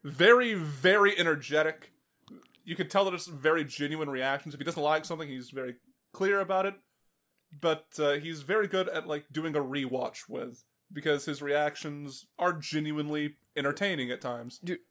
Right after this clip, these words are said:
Speaker 1: Granted, there are sometimes where I'm like, "Dude, I wanna hear the fucking audio. Shut the fuck up for five minutes."
Speaker 2: There, yeah, there are times when he can,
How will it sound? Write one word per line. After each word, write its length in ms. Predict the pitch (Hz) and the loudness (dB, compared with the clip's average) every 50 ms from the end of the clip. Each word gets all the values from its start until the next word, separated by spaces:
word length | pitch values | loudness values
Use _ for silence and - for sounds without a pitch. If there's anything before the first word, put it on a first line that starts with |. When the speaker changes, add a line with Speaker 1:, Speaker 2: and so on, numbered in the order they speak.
| _ - | _ -2
Speaker 1:
Granted, 340 | - 143 143 156 160 156 - | 0 2 2 2 0 0 0
there 200 | - 147 139 139 | 2 4 4 4
are 60 | 143 | 4
sometimes 380 | 143 - - 160 156 165 165 151 | 2 0 -2 -2 -2 -2 -2 -2
where 100 | 170 156 | 0 2
I'm 40 | 151 | 2
like, 240 | 156 156 156 - | 2 2 0 -2
"Dude, 120 | - 151 147 | 0 2 2
I 60 | 143 | 4
wanna 180 | 139 151 160 151 | 4 2 2 2
hear 140 | 170 170 170 | 2 2 2
the 80 | 160 | 0
fucking 320 | 156 - 196 175 - 175 165 | 0 2 2 4 4 4 6
audio. 380 | 175 175 175 160 156 151 147 | 8 8 8 8 6 6 4
Shut 260 | 151 - - - - - | 2 2 -2 -2 -2 -2
the 80 | 170 | -2
fuck 240 | - - 170 165 180 | 0 2 2 4 4
up 140 | 190 175 - | 2 0 0
for 80 | 165 | -2
five 280 | 147 - 151 143 143 139 | 0 4 6 6 6 6
minutes." 360 | 143 139 143 147 147 - - | 4 2 0 0 -2 -4 -8
Speaker 2:
There, 220 | - - 180 196 - | -4 -2 0 0 0
yeah, 160 | - - 165 | 0 0 2
there 180 | 156 185 208 208 | 2 4 2 2
are 80 | - | 0
times 300 | - 190 170 160 151 - | -2 -2 -4 -4 -4 -6
when 80 | 156 151 | -8 -10
he 80 | 143 143 | -8 -8
can, 260 | 170 147 143 135 | -8 -8 -8 -10